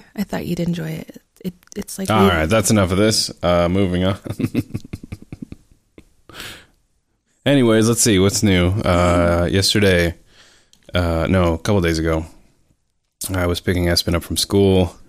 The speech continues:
Speaker 2: and the teacher said, or, wh-, wh-, I don't know, we were talking about something, and the teacher said, "Now, now that I have your attention, um, come look at this." And she handed me this piece of paper that Espen drew,
Speaker 1: <laughs>
Speaker 2: and it said Espen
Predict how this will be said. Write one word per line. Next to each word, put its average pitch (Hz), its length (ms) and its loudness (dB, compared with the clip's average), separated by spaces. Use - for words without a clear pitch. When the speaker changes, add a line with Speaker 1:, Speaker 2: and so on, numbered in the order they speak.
Speaker 2:
and 85 280 0
the 82 60 -2
teacher 85 320 -4
said, 80 960 -2
or, 95 260 2
wh-, 90 400 2
wh-, - 40 -16
I 131 80 0
don't 120 100 2
know, 101 100 4
we 101 100 4
were 101 60 2
talking 117 240 2
about 92 120 2
something, 87 300 0
and 82 120 0
the 80 40 -2
teacher 87 240 -2
said, 80 300 -2
"Now, 82 100 -2
now 110 160 2
that 123 80 2
I 113 60 2
have 110 100 0
your 101 80 2
attention, 90 540 -2
um, 80 720 -2
come 90 140 -2
look 85 120 -2
at 82 60 -4
this." - 360 -4
And 92 100 0
she 90 80 0
handed 87 160 2
me 85 100 2
this 80 120 -4
piece 82 180 -4
of 78 80 -10
paper 80 200 -4
that 80 120 -2
Espen 80 320 -4
drew, 78 260 -4
Speaker 1:
<laughs> - 160 -2
Speaker 2:
and 160 100 -4
it 151 120 -4
said 78 340 -2
Espen 80 560 -4